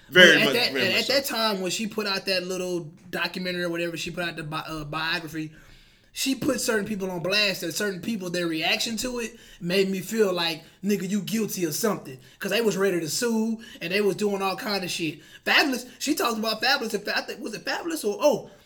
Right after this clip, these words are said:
Speaker 2: the person that gave her the name? He ain't denied none of the shit she said.
Speaker 1: Oh, which, I know we way
Speaker 2: Lil
Speaker 1: off,
Speaker 2: Wayne,
Speaker 1: I know
Speaker 2: right?
Speaker 1: we way off. Uh,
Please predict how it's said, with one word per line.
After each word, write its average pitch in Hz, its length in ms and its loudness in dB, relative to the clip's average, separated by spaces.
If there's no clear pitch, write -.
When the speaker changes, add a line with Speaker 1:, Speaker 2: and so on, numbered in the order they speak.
Speaker 2:
the 220 80 -6
person 339 260 -2
that 277 420 -2
gave 302 200 4
her 339 60 -2
the 320 80 0
name? 294 360 -2
He 330 160 2
ain't 508 140 2
denied 240 320 2
none 240 100 -2
of 226 60 -2
the 220 60 -2
shit 233 180 -4
she 226 140 -6
said. 247 320 0
Speaker 1:
Oh, 185 480 0
which, 165 300 0
I 143 100 -4
know 143 160 2
we 123 100 2
way 247 160 4
Speaker 2:
Lil 294 100 10
Speaker 1:
off, 311 100 6
Speaker 2:
Wayne, 370 100 4
Speaker 1:
I - 60 12
know 202 80 8
Speaker 2:
right? 151 180 8
Speaker 1:
we 156 120 0
way 147 260 6
off. 127 260 2
Uh, 110 140 -6